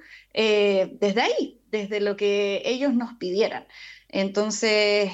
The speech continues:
em, también finalmente se trata de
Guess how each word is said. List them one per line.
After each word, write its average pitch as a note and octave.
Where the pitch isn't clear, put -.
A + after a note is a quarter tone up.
em, F#3
también A#3
finalmente A#3
se A#3+
trata A3
de G3+